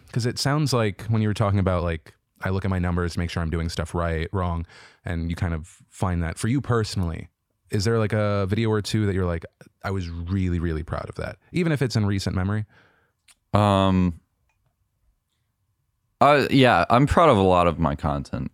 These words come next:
Speaker 2: on, on my main channel. I, I strive to make sure that the stuff that goes out on my main channel is stuff that I'm pretty proud of.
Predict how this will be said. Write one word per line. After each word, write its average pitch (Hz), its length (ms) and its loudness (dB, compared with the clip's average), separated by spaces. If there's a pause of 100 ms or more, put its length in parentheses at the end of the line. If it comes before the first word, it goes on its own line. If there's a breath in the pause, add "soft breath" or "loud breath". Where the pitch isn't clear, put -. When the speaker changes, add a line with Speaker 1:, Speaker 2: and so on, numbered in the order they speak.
Speaker 2:
on, 78 360 2
on 82 120 2
my 78 100 2
main 76 240 0
channel. 71 320 0
I, 71 220 0
I 82 160 -2 (320)
strive 87 460 2
to - 120 -2
make 85 260 2
sure 82 320 0
that 76 280 -2
the - 80 -4
stuff - 240 0
that 80 100 0
goes 85 220 0
out 82 140 2
on 78 80 0
my 76 100 0
main 76 180 0
channel 78 300 0
is 73 60 -4
stuff - 220 -2
that 71 100 -6
I'm 69 260 -4 (260)
pretty 76 220 -2
proud 73 300 2
of. 60 220 -6